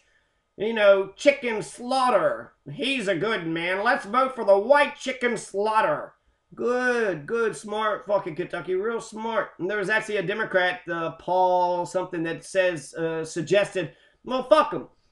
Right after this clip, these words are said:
Well, they wanna keep on, you know, the healthcare, Obamacare helped most poor people in the South. And so if that was the <laughs> idea, if that was the fucking plan, right? I mean, basically the asshole fucking Republicans are the ones that got most of the fucking monies and most of the fucking welfare subsidies and shit,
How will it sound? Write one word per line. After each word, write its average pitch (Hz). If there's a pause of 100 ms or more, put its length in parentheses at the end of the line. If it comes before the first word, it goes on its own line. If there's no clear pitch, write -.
Well, 196
they 254
wanna 254
keep 254
on, 247
you 240
know, 240
the 196
healthcare, 214
Obamacare 220
helped 196
most 190
poor 226
people 190
in 180
the 170
South. 180 (380)
And 185
so 202
if 202 (300)
that 233
was 262
the 240
<laughs> 214
idea, 214 (180)
if -
that 208
was 214
the 190
fucking 208
plan, 220 (220)
right? 196 (100)
I 190
mean, 196
basically 214
the 190
asshole 208
fucking 202
Republicans 196
are 180
the 170
ones 190
that 185
got 175
most 190
of 185
the 180
fucking 196
monies 196
and 175
most 190
of 180
the 175
fucking 185
welfare 185
subsidies 170
and 151
shit, 190